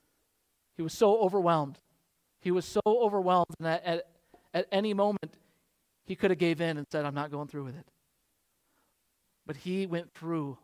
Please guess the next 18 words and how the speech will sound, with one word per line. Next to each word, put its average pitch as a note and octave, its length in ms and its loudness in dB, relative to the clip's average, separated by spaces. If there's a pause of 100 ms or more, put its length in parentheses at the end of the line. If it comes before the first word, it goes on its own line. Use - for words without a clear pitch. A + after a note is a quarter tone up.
(120)
all F#3 460 4
the D#3+ 180 -4
way D3+ 460 -4 (300)
to D3 380 -8
the D3 100 -6
cross. B2 500 -12 (1700)
And D3+ 80 -10
he D#3+ 120 0
ultimately E3 320 -2
overcame D#3+ 640 -6
and D3+ 80 -10
did F3+ 220 2
what E3+ 180 -2
we F3 200 -2
cannot E3+ 440 -6
do C#3+ 340 -6 (400)
and D#3 160 -6
won D#3+ 140 0